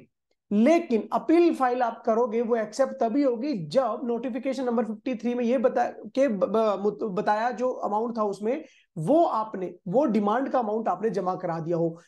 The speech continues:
क्या जितनी हमारी डिमांड थी क्या पूरी हमें जमा करानी है या कुछ परसेंटेज जमा कराना है, ये नोटिफिकेशन नंबर फिफ्टी थ्री ने बताया। और क्या बताया नोटिफिकेशन नंबर फिफ्टी थ्री ने?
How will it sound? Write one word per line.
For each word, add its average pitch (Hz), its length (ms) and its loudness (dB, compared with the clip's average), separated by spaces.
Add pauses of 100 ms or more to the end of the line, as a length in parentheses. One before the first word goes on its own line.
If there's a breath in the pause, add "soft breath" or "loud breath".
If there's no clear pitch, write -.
(140)
क्या 294 360 2 (1200)
जितनी 220 420 0
हमारी 262 300 0
डिमांड 233 360 0
थी 262 60 -2
क्या - 200 -2
पूरी 202 380 0
हमें 285 240 4
जमा 285 220 2
करानी 277 380 0
है 302 300 -2 (240)
या 269 100 4
कुछ 277 280 -2
परसेंटेज 262 560 2
जमा 240 200 2
कराना 240 280 -2
है, 269 320 -4
ये 277 60 2
नोटिफिकेशन 233 500 -2
नंबर 214 220 -4
फिफ्टी 190 240 -6
थ्री 202 200 -4
ने 226 80 0
बताया। 233 440 0 (240)
और 220 100 -2
क्या 302 180 2
बताया 277 240 0
नोटिफिकेशन 254 460 -4
नंबर 254 160 0
फिफ्टी 240 240 -4
थ्री 233 160 -2
ने? 262 120 -2